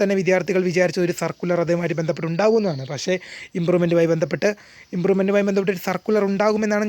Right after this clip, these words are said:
ഞാൻ പ്രതീക്ഷിച്ചത്. പക്ഷേ അതുമായി ബന്ധപ്പെട്ടൊരു സർക്കുലർ ഉണ്ടായില്ല. വിദ്യാർത്ഥികളും പ്രതീക്ഷിച്ചിരുന്നു സർക്കുലർ ഉണ്ടാകുമെന്ന്, അതുണ്ടായില്ല. ഏതായാലും കാത്തിരിക്കുക വിദ്യാർത്ഥികളെ. കാണുന്ന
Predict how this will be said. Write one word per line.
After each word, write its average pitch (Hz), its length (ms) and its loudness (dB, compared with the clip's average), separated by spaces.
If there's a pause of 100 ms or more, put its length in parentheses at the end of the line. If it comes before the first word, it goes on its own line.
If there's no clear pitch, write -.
ഞാൻ 208 180 -2
പ്രതീക്ഷിച്ചത്. 185 480 -2
പക്ഷേ 165 180 -6
അതുമായി 180 260 -2
ബന്ധപ്പെട്ടൊരു 175 460 -6
സർക്കുലർ 180 460 0
ഉണ്ടായില്ല. 165 400 0 (580)
വിദ്യാർത്ഥികളും 190 560 2
പ്രതീക്ഷിച്ചിരുന്നു 160 540 -2
സർക്കുലർ 151 380 -6
ഉണ്ടാകുമെന്ന്, 151 380 -2 (120)
അതുണ്ടായില്ല. 156 640 -4 (520)
ഏതായാലും 165 420 0 (440)
കാത്തിരിക്കുക 175 480 -2
വിദ്യാർത്ഥികളെ. 156 520 -2 (120)
കാണുന്ന 170 260 0